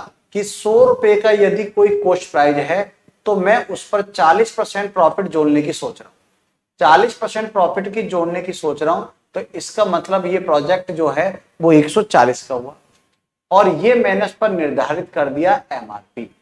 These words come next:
जैसा कि question ने बोला कि चालीस परसेंट लाभ जोड़ते हुए एक वस्तु की कीमत सात सौ रुपए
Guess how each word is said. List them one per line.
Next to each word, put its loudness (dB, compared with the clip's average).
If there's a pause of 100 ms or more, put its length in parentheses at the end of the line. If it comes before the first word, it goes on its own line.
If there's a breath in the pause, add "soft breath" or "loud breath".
(280)
जैसा 4
कि 0
question -6
ने -4
बोला 4 (380)
कि -10 (160)
चालीस 4
परसेंट -8
लाभ 4 (240)
जोड़ते 0
हुए 8 (520)
एक -4
वस्तु -2
की -8
कीमत -4 (220)
सात 2
सौ -2
रुपए -2